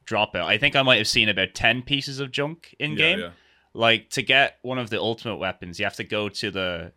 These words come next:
Speaker 1: the police guy in the, in the precinct. You need to go down to the weapons guy, and you need to give him three hundred pieces of junk,
Speaker 2: Oh
Speaker 1: which you
Speaker 2: my
Speaker 1: have to grind
Speaker 2: God.
Speaker 1: for a very long time to get. And then you can pick one of five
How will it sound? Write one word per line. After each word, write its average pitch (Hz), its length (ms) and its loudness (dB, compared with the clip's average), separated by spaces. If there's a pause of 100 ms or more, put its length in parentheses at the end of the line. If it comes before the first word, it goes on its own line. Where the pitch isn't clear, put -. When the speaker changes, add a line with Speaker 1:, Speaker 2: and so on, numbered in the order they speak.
(320)
Speaker 1:
the 101 60 -16
police 98 360 -6
guy 90 240 -2
in 90 160 -6
the, 90 260 -6
in 92 140 -12
the 87 300 -8
precinct. 92 460 -4
You 92 40 -10
need 90 120 -8
to 90 60 -6
go 92 80 -4
down 92 160 -4
to 90 60 -18
the 87 100 -12
weapons 95 380 -6
guy, 78 240 -8
and 87 180 -8
you 95 60 0
need 98 80 -4
to 101 80 -8
give 98 180 -2
him 90 220 -10 (100)
three 131 260 -4
hundred 117 360 -6
pieces 98 320 -6
of 82 120 -16
junk, 85 380 -10 (440)
Speaker 2:
Oh 101 80 -8
Speaker 1:
which 107 160 -6
you 98 60 -4
Speaker 2:
my 98 40 -6
Speaker 1:
have 101 120 0
to 104 80 -4
grind 104 440 4
Speaker 2:
God. - 60 -12
Speaker 1:
for 98 100 -2
a 87 60 -4
very 98 240 2
long 95 180 -2
time 92 260 -6
to 87 80 -6
get. 85 280 -2
And 92 80 -6
then 101 80 -2
you 101 80 2
can 98 120 -8
pick - 240 -8
one 104 320 -6
of 104 100 -8
five 92 640 0